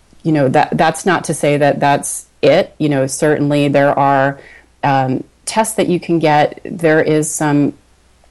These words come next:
in the, the medical community, there's some, um,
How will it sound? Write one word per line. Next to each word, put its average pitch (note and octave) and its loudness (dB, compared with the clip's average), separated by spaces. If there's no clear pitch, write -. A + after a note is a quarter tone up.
in E3 2
the, D3 0
the D#3+ -2
medical D#3+ 0
community, D3 0
there's C3+ 0
some, E3+ 0
um, C3+ 0